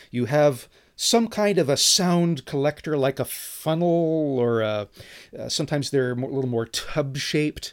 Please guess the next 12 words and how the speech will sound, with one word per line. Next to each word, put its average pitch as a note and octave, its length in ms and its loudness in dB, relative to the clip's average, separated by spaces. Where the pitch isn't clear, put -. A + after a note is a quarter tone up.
But C#3+ 180 0
this B3+ 160 2
is A3 160 -2
what E3+ 180 -4
you D3+ 260 4
direct D3 440 0
the C#3 80 -2
sound C3 440 0
into. A2+ 220 -6
You A2 120 -4
stick - 300 -2
your D3+ 260 2